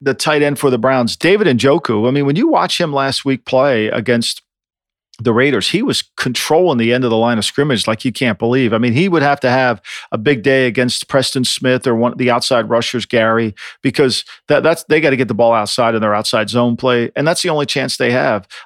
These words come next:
I think Green Bay moves the ball effortlessly on them. I really do, because I think, it, it, especially considering all the injuries on defense the Browns have, I just don't think the Browns are very good on defense. I, I really don't, A D. I think they're, they're, they're susceptible to the pass. And,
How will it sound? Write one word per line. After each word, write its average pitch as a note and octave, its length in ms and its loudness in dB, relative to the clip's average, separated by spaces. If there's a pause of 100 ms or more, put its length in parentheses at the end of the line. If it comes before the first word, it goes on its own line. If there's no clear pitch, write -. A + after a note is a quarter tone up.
I D#3+ 100 2
think F3 180 0
Green C3+ 200 2
Bay B2 140 2
moves A#2+ 280 0
the B2 60 -2
ball G#2+ 200 2
effortlessly A#2 580 -2
on G#2+ 160 0
them. G#2+ 120 0
I A2+ 60 2
really A2+ 260 0
do, A2+ 220 0
because A#2+ 280 -2
I C#3 60 2
think, C#3+ 260 -2
it, C3+ 220 0
it, C3+ 160 0
especially D#3+ 560 -2
considering B2+ 520 -2
all A#2 100 2
the A2+ 180 0
injuries B2 380 0
on A2 100 0
defense A#2+ 420 -2
the A#2 80 -6
Browns A#2 360 0
have, A#2+ 280 0 (420)
I D#3 100 2
just F#3+ 180 -2
don't B2+ 160 0
think B2+ 140 0
the A2+ 60 -4
Browns A2+ 300 0
are G2+ 60 -4
very G#2+ 180 2
good G#2+ 140 2
on G2 100 -2
defense. G#2+ 560 -4
I, B2+ 80 2
I C3 140 0
really C3 260 2
don't, A2 260 0
A G2 120 -4
D. G#2 180 -2
I A2+ 100 2
think C3 200 -6
they're, G#2+ 240 0 (280)
they're, C3 160 4
they're C3+ 200 2
susceptible D3+ 540 0
to C3+ 120 -4
the A#2+ 80 0
pass. B2+ 500 0
And, A2+ 300 -2